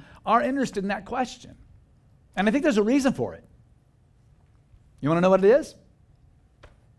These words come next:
Help me out. Do you wanna know what it is? <laughs> Just appease me, please. The reason is the Bible is hard to understand sometimes.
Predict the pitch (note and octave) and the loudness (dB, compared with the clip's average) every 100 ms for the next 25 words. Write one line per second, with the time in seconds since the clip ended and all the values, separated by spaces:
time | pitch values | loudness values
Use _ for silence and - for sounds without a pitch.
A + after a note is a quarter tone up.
0 | _ _ D#3 D#3 D#3+ F#2+ B2+ E3+ G#3 A#3+ | _ _ -12 -8 -6 -4 -2 0 0 0
1 | A3 A3+ F#4 D#4 G#3+ F#3 F#3+ - C4+ - | 0 0 -2 -4 -2 -2 -2 -6 -6 -6
2 | - - D#3 - - - - - D3+ A2+ | -10 -18 -14 -8 -8 -8 -12 -6 -4 -4
3 | G#2+ B2+ B2+ F#2 - - - - - _ | -6 -6 -10 -10 -18 -20 -20 -20 -20 _
4 | _ _ - C#3+ A#3 A3+ D3 C#3 - G3 | _ _ -16 -12 -8 -8 -8 -10 -12 -12
5 | G#3+ G#3 E3 - - - D#3 E3 D#3+ - | -12 -10 -12 -12 -14 -12 -8 -10 -10 -18
6 | - B2 C3+ E3+ - A3 B3+ E4+ - A#2+ | -16 -12 -10 -10 -14 -14 -12 -12 -12 -12
7 | G#2 D#2+ - _ - | -14 -20 -20 _ -20